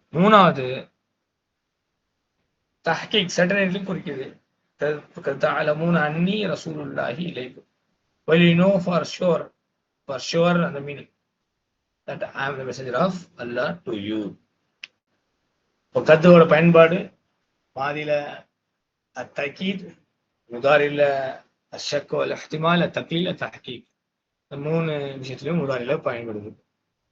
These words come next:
Next number four, the plural of thou is thou. இது நம்ம already படிச்சிருக்கோம். ஆனா இப்ப இது டிக்ளைன் செய்யுது. வேற ஆகும். மர்ஃபூ, மன்சூப், மஜ்ரூர்ல எப்படி இருக்குன்னு பார்க்க போறோம்.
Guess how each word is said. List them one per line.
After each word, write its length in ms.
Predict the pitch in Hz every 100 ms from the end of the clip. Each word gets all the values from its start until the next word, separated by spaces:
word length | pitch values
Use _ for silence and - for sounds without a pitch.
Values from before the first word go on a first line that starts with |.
| _ _ _ _ _ _ _ _ _ _ _ _ -
Next 160 | 170 165
number 180 | 156 143
four, 160 | - 196 - - _ _ _ _ _ _ _
the 80 | 127 -
plural 240 | 170 185 175
of 80 | 147
thou 120 | 156 185 196
is 60 | 170 151
thou. 80 | 151 165
இது 80 | 175
நம்ம 120 | 165 151
already 240 | 151 170 160
படிச்சிருக்கோம். 460 | 139 139 - - - _ _ _ _ _ _ _ _ _ _ _ _ 123 120
ஆனா 220 | 113 147 170 _ _ _ _ _ _
இப்ப 160 | 156 170
இது 200 | 156 165
டிக்ளைன் 240 | 190 196
செய்யுது. 180 | 156 143
வேற 360 | 143 147 175 170
ஆகும். 320 | 127 120 139
மர்ஃபூ, 460 | 143 - 175 165
மன்சூப், 300 | 151 147 175
மஜ்ரூர்ல 360 | 151 147 147 170
எப்படி 220 | 143 139
இருக்குன்னு 300 | 131 131 139
பார்க்க 340 | 147 120 110
போறோம். 140 | 98